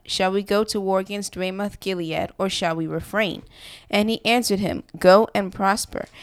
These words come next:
for the Lord will deliver it into the hand of the king." So the king said to him, "How many times shall I make you swear that you tell me nothing but the truth in the name of the Lord?"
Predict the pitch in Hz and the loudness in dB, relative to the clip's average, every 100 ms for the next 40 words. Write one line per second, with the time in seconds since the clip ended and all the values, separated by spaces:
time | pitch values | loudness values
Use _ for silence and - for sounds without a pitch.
0 | - - 196 190 185 180 190 220 208 180 | -20 -4 0 2 2 4 4 4 2 -2
1 | 170 180 196 214 214 190 190 170 196 185 | 0 2 2 0 -2 -4 -6 -4 -4 -2
2 | 185 190 - 269 160 180 - - - - | -2 -4 -2 -2 -2 -8 -18 -20 -20 -10
3 | - 226 214 254 254 233 - 208 208 202 | 2 4 4 0 0 0 2 2 2 0
4 | 135 - - - - 220 277 320 - 240 | -2 -6 -16 -20 0 2 4 2 0 2
5 | 180 156 170 - 196 208 208 202 208 214 | 2 0 -4 -6 0 2 2 0 -2 -2
6 | - 214 - - 247 151 95 156 - 196 | -2 0 0 0 0 0 0 -2 -2 -4
7 | - 220 208 214 220 254 - 277 254 233 | -2 -2 -2 -4 2 0 2 -2 -2 -2
8 | 247 - 220 196 - 190 185 175 160 151 | -4 -4 -2 -2 -4 -4 -2 -2 -2 -2
9 | 151 196 165 95 | -2 2 0 -2